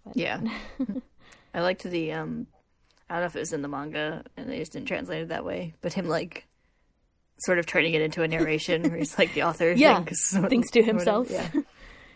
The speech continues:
Speaker 1: Yeah,
Speaker 2: In the,
Speaker 1: I don't know
Speaker 2: in the
Speaker 1: either.
Speaker 2: dub, it said, "The author thinks contemplating his own backstory," <laughs> which I thought was kind of funny.
Speaker 1: Yeah, I thought that was funny. I don't know how it's written. It's not written that way in the English translation, at least,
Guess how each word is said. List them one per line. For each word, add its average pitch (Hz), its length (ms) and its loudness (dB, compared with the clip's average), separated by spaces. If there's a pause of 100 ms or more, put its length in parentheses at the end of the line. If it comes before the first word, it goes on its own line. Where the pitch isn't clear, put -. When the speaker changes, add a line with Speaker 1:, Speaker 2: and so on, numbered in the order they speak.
(180)
Speaker 1:
Yeah, 254 220 8
Speaker 2:
In 175 80 4
the, 160 80 8
Speaker 1:
I - 20 10
don't 320 140 4
know 262 80 2
Speaker 2:
in 196 120 6
the 185 80 8
Speaker 1:
either. 175 100 6
Speaker 2:
dub, 170 140 6
it 165 100 4
said, 165 260 6
"The 165 140 2
author 165 260 4
thinks 165 320 0
contemplating 170 540 0
his 170 160 -2
own 160 120 -2
backstory," 165 680 0
<laughs> - 100 -12
which 381 420 10
I 403 100 10
thought - 180 4
was 403 100 0
kind - 180 -2
of 180 80 -6
funny. - 360 -8 (1040)
Speaker 1:
Yeah, 254 180 10
I - 60 8
thought 285 160 4
that 339 140 2
was 277 120 -2
funny. 233 300 0
I - 120 4
don't 330 120 0
know 302 140 0
how 269 100 4
it's 220 160 2
written. 208 180 -2
It's 208 160 -4
not 269 140 4
written 226 140 0
that 214 160 0
way 196 100 0
in 190 80 -2
the 185 100 -2
English 190 420 -4
translation, 233 520 0
at 226 140 0
least, - 420 -4